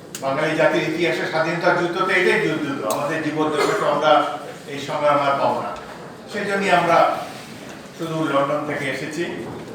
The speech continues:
আমরা কি করতে পারি?" আমরা আনন্দে উৎফুল্ল। আমার ইতিমধ্যেই পঁচিশ তিরিশ জন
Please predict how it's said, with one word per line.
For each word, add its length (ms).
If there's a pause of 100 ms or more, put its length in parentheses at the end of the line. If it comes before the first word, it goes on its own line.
(360)
আমরা 260
কি 120
করতে 340
পারি?" 300 (920)
আমরা 180
আনন্দে 400
উৎফুল্ল। 480 (420)
আমার 240
ইতিমধ্যেই 920 (1080)
পঁচিশ 340
তিরিশ 300
জন 280